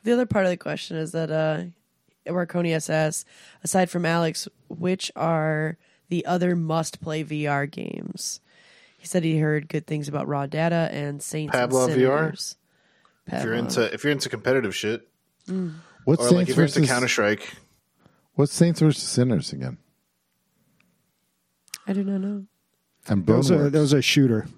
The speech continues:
Speaker 4: Saints versus Sinners. I didn't play it, but I remember people talking about that one being really good.
Speaker 3: And, uh, Boneworks.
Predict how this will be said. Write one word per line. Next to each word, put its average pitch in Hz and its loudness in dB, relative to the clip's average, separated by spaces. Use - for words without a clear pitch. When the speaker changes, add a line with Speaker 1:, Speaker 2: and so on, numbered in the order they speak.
Speaker 4:
Saints 135 4
versus 123 2
Sinners. 135 -2
I 165 6
didn't 135 2
play 131 2
it, 107 -6
but 123 2
I 135 2
remember 127 6
people 110 -6
talking 110 -2
about 107 -2
that 110 0
one 113 -6
being 110 -2
really 107 -4
good. 110 -6
Speaker 3:
And, 107 4
uh, 85 2
Boneworks. 87 -2